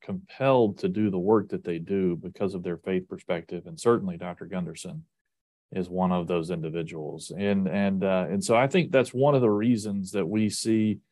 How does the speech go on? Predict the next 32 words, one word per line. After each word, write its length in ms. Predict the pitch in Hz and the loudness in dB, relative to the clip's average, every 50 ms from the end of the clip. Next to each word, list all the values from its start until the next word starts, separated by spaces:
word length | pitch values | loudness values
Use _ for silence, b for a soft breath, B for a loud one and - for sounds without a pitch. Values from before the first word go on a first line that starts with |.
| _ _ _ _ _ _ - - | _ _ _ _ _ _ -8 -2
uh, 420 | 101 101 95 98 95 95 87 76 92 | 0 2 2 4 2 2 0 0 -2
the 120 | 92 92 | -4 -6
passion 600 | - - - 120 113 123 127 127 - 135 120 113 104 | -6 -6 -2 0 2 2 2 2 0 0 0 0 -2
for 200 | - 101 76 90 | -2 -2 -2 0
innovation 720 | 101 95 90 90 95 104 113 113 - 143 135 143 151 139 _ _ _ _ _ _ _ _ _ - | 0 0 0 0 0 0 0 0 0 -2 -2 -2 -4 -4 _ _ _ _ _ _ _ _ _ -8
and 120 | 92 90 | -8 -8
the 60 | 85 - | -8 -8
passion 600 | - - - 120 127 135 135 131 - 135 117 107 | -12 -8 -2 0 2 2 2 2 2 2 0 2
for 160 | - 95 90 | -2 -6 -8
top-notch 640 | - - - 117 117 110 - 117 107 101 101 95 - | -6 -2 0 0 0 0 -2 -4 -2 -2 -4 -6 -6
research, 680 | 98 104 107 104 95 - 95 87 82 80 - - - - _ _ _ _ _ _ _ _ _ - | -4 -2 0 0 0 -2 -4 -4 -4 -6 -8 -12 -20 -20 _ _ _ _ _ _ _ _ _ -8
um, 400 | - 92 92 92 92 92 92 92 92 | -6 -2 0 0 2 0 0 -2 -4
that, 300 | 92 98 95 92 82 82 - | -2 -2 0 0 -2 -2 -4
that 200 | 95 92 - - | -4 -4 -4 -4
at 180 | 95 92 92 - | -6 -6 -6 -6
the 60 | 90 | -4
Baylor 280 | 90 101 101 98 92 | 0 2 2 2 2
Collaborative 600 | 90 - 95 92 92 92 95 90 87 90 90 90 101 | 0 0 -2 0 2 2 0 0 -2 -4 -4 -4 -4
is 100 | 92 87 | -8 -6
because 480 | - 92 - - - 110 110 107 101 | -8 -14 -12 -2 2 4 4 4 2
people 300 | - - 110 95 - 90 | 0 -2 -6 -4 -2 -2
are 80 | 87 82 | -4 -4
compelled 340 | - 92 90 - 107 107 101 | -4 -10 -4 0 0 0 0
by 140 | 101 95 87 | 0 -2 -4
their 120 | 90 85 | -4 -6
faith 300 | - - 110 110 98 - | -4 -2 -2 -2 -2 -2
and 160 | 95 90 92 | -4 -4 -2
they 140 | 98 98 98 | -2 -2 -2
know 380 | 104 107 120 123 123 113 101 101 | -2 0 2 4 4 4 4 4
that 120 | 92 - | 0 -2
their 160 | - 92 90 | -2 -2 -2
work 440 | 87 90 98 110 104 92 82 - _ | -2 0 2 2 2 2 0 -2 _